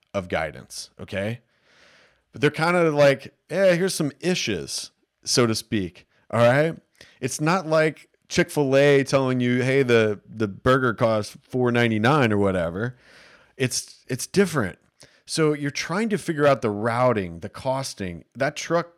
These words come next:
gets seven miles a gallon. It costs me about a hundred, little over a hundred bucks an hour to operate.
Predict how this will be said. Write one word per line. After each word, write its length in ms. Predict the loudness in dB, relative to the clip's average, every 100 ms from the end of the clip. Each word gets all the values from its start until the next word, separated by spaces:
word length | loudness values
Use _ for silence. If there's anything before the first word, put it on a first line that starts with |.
| -10
gets 220 | -8 -8
seven 340 | -2 0 0
miles 300 | -2 -2 -2
a 80 | -2
gallon. 420 | -2 -2 -2 -6 -10
It 140 | -12
costs 260 | -10 -8 -6
me 100 | -4
about 220 | 0 -2
a 80 | -2
hundred, 480 | -4 -2 -2 -4 -4
little 200 | -2 0
over 200 | 0 -2
a 40 |
hundred 280 | -2 -4 0
bucks 200 | 0 -2
an 80 | -4
hour 200 | -2 -4
to 80 | -4
operate. 500 | -8 -8 -10 -12